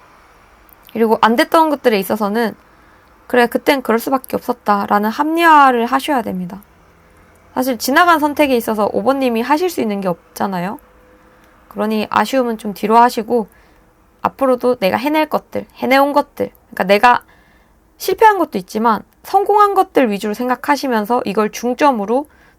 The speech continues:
또 미래의 계획을 짜셨으면 좋겠거든요.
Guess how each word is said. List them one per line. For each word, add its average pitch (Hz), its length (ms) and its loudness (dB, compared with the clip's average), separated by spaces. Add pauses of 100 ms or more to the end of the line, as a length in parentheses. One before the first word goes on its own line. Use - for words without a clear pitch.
(120)
또 269 120 0
미래의 226 400 4
계획을 196 440 -4 (320)
짜셨으면 254 480 -4
좋겠거든요. 175 640 -12